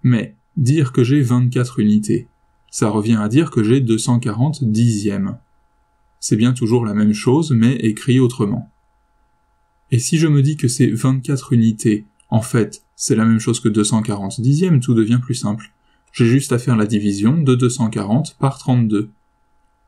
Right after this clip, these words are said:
Ça paraît un peu plus simple, disons plus habituel. J'obtiens un résultat de sept virgule cinq.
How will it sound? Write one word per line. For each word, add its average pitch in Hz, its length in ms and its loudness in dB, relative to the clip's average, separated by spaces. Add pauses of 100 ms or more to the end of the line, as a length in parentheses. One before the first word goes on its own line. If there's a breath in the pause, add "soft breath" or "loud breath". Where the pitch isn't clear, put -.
Ça - 140 -4
paraît 107 240 0
un 113 120 0
peu 110 100 -4
plus 120 140 -4
simple, 113 340 -4
disons 110 340 0 (100)
plus 117 280 0
habituel. 104 580 -4 (1700)
J'obtiens 127 460 0
un 120 80 2
résultat 107 440 -2
de 123 160 2
sept 123 280 -2
virgule 107 320 -2
cinq. 107 500 -6